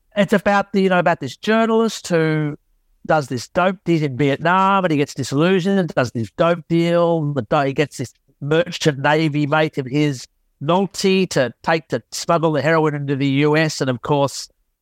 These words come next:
doing the dope deal, he gets off gets offside with all these people who are in the dope dealing business, who are much more serious players than he is. But Nick Nolte and his wife, whose name I cannot remember, who's got a serious pill addiction,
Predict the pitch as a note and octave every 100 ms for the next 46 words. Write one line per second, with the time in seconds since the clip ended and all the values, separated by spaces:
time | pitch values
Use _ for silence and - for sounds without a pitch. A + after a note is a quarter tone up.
0 | _ _ C3+ D3 F3+ D#3+ D3+ E3+ E3+ D3
1 | - D#3+ E3 D3+ C#3 E3 - - D#3 C3+
2 | _ _ _ _ _ C3+ D#3 E3 C#3+ -
3 | D3+ C#3 D3 C3+ C3 C#3+ C3+ B2 - D3+
4 | C#3+ C#3+ B2+ B2+ B2 C3 A#2+ G#2 C3+ -
5 | C#3 C3 A#2 G2+ D3 F3+ F3+ B2 A2+ A2+
6 | A#2 C3 - B2 A2+ C#3+ B2+ A2+ - C#3
7 | B2+ A2+ B2 A#2+ C#3+ C3+ - - _ _
8 | _ _ _ - E3 - E3 F3+ F3+ F3
9 | D#3 C3 C3+ C3+ E3 D3+ F3+ - _ _
10 | A#2 C3+ B2 C#3 C#3+ C3+ C3+ D3 C3+ -
11 | A#2+ B2 B2+ A#2 A2+ - - A#2 C3+ A#2+
12 | - C#3+ B2+ A#2 - D#3+ C#3 A2 - C3